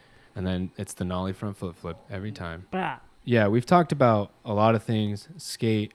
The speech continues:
Speaker 1: Uh, I really wanna bring something up that Zion Wright said that I think perfectly sums up our riff with competitions as skateboarders. And, uh, but anyway, do you guys wanna speak to, uh, we'll just say it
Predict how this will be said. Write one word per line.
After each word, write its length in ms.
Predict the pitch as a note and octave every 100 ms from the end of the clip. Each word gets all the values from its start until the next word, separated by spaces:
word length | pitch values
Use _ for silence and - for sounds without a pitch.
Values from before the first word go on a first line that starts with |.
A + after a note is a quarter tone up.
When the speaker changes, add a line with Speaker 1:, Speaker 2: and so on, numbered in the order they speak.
| _
Speaker 1:
Uh, 300 | A#2 G#2+ G#2
I 100 | A#2
really 280 | A#2+ D3 D3+
wanna 200 | D3 C3
bring 240 | A2 A#2 A2
something 260 | A#2 A2+ A2
up 220 | G#2+ -
that 180 | G2+ F#2
Zion 440 | F#2+ G2+ G2+ F2+
Wright 240 | F2+ G#2+ A#2
said 300 | C3 B2+ A2
that 100 | G2+
I 100 | F#2+
think 300 | - G2+ -
perfectly 460 | G#2 G#2+ G2 G#2
sums 380 | - G2+ G2 F#2
up 200 | F#2+ F#2
our 260 | A2+ F#2 F2
riff 480 | F#2 G2+ - - _ _ _ _
with 120 | A#2+ -
competitions 640 | B2+ C#3 C#3 C3+ D#3 C#3
as 160 | B2+ -
skateboarders. 580 | C3+ C#3 D3+ D#3+ E3+ - _ _ _ _ - _
And, 480 | A2+ G#2 G2+ G2 F#2+
uh, 300 | A#2 G2 G2 F#2+
but 120 | A2+
anyway, 220 | A2+ G2+
do 120 | G#2+
you 40 | A#2+
guys 160 | B2
wanna 140 | B2+ A#2+
speak 360 | - B2 A#2 -
to, 580 | B2 A#2+ A#2 A2+ A2 - - - - -
uh, 220 | C3 B2
we'll 100 | C3+ G3
just 180 | F3+ -
say 300 | C#3+ C#3 B2
it 180 | B2